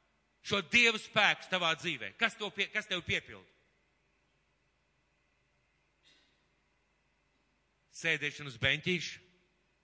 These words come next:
Gaidīšana. Slāpes, mīļie. Slāpes pēc Dieva dziļ-, dziļuma.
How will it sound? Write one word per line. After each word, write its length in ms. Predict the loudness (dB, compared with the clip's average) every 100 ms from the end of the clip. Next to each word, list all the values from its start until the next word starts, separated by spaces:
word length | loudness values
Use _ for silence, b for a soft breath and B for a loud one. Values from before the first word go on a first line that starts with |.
| -2
Gaidīšana. 520 | 0 0 -4 -8 -16 -18 _ _
Slāpes, 640 | -18 -6 -2 -2 -4 -12 -12
mīļie. 300 | -12 -12 -20 _ _ _ _ _ _ _ _
Slāpes 800 | -16 -12 -2 2 4 2 -2 -8 -4
pēc 220 | -4 -2
Dieva 300 | 0 0 -2
dziļ-, 280 | -4 -8 -8
dziļuma. 340 | -8 -6 -6